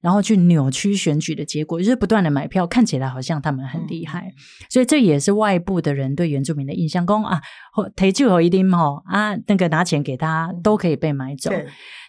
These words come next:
Speaker 1: 但是今年因为这场选举，我一直说这是一场运动，而且我不断的希望可以激发大家的民族的认同，对土地的认同。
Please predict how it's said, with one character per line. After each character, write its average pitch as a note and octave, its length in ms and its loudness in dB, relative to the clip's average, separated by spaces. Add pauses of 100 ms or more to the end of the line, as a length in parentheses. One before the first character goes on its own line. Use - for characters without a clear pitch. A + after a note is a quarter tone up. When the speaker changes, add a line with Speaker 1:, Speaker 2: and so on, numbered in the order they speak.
Speaker 1:
但 B3+ 100 6
是 A#3 140 2
今 G#3+ 260 4
年 C#3+ 380 0
因 G3+ 160 2
为 G3+ 100 2
这 F3+ 160 0
场 C#3+ 200 -2
选 C3 260 -4
举， F3 240 -10
我 F3 100 -4
一 F#3+ 80 0
直 D#3+ 160 -4
说 D#3 360 -2 (280)
这 F#3+ 200 0
是 F3+ 160 0
一 E3+ 160 -2
场 B2+ 260 -6
运 D3 240 -2
动， D3+ 240 -4
而 F#3+ 80 -6
且 F#3 160 0
我 D3 140 -2
不 - 180 -10
断 G3+ 440 0
的 D3 200 -4
希 F#3+ 240 -2
望 F#3 320 0
可 E3 140 -2
以 D#3+ 100 0
激 E3+ 260 -4
发 E3 220 0
大 E3+ 180 -2
家 D#3 280 -2
的 D3+ 320 -6 (280)
民 D#3+ 240 4
族 D#3 240 0
的 C#3+ 140 -2
认 C#3 220 -2
同， F#3 360 -10
对 G3 140 0
土 C#3+ 240 -10
地 E3+ 220 -2
的 C#3 120 -6
认 D3+ 240 -4
同。 F3 300 -8